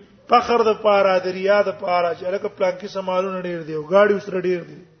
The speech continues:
او پلان کې قسم شی وسره ده، صرف دې د پاره استعمال وي. هم الاکثرون،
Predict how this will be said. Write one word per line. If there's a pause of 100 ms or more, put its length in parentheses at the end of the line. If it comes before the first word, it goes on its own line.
(880)
او
پلان
کې
قسم
شی
وسره
ده، (840)
صرف
دې
د
پاره
استعمال
وي.
هم
الاکثرون،